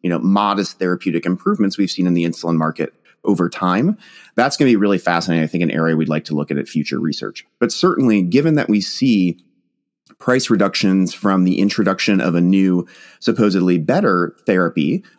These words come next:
on existing products, I think we would anticipate to see similar price reductions on branded products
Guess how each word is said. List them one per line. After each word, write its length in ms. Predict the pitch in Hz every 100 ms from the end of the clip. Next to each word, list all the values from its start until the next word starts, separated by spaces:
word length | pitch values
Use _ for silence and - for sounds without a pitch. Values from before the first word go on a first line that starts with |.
| -
on 100 | 101
existing 400 | 85 98 95 92
products, 380 | 85 85 85
I 60 | -
think 180 | 101 110
we 80 | 101
would 140 | 92
anticipate 600 | 87 - 123 - - 82
to 60 | 90
see 160 | 90
similar 460 | 82 - 139 143 92
price 340 | - 87 87
reductions 460 | 85 85 - 87 85
on 120 | 82
branded 360 | 82 82 82 76
products 500 | 82 76 71 -